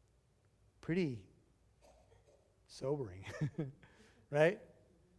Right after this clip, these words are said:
You, you look at it and you go, "Wow, man, this is, this is something. This is good and evil. This is light and darkness. This is," but did you notice how it ends? How it ends is God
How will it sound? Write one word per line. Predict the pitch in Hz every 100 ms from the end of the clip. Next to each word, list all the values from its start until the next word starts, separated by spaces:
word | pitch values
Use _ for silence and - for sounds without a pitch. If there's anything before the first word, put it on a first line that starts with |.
| -
You, | 160 160 135
you | 165 170
look | 202 196
at | 160
it | 143
and |
you | 143
go, | 135 120 120
"Wow, | - - - - - -
man, | 117 131 - - - - _ -
this | 180 -
is, | 147 - - - _ _ _ _ _ _ -
this | 185
is | 180
something. | - 170 247 - 107 - - _
This | 190 240
is | 302 190
good | - 190 247
and | 226
evil. | 190 262 320 202
This | 160 247
is | 220 151
light | 160 247
and | 233 160
darkness. | 180 330 370 190 156
This | 247 -
is," | 254 - - - - - -
but | 226 220 156
did | 208
you | 226
notice | 226 269 359 339
how | 269 302
it | 269
ends? | 247 277 370 440 466 - - - - - -
How | - 294 285
it | 262
ends | 285 359 359 247
is | 262 165
God | 185 269 330 285 262